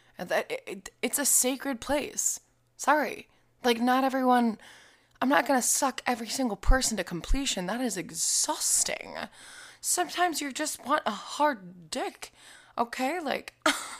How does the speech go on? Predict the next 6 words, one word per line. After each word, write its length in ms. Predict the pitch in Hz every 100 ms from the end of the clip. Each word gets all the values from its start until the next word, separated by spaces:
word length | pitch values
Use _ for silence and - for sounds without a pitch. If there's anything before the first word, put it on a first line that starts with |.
| - - - - _ _ _ _ _ _ - - 359 - - - -
my 120 | 415 262
God, 480 | 190 262 - 180 220
can 120 | 254
you 160 | 302
imagine? 800 | 302 196 165 175 254 320 370 403 427 - - - -
Like, 280 | 302 262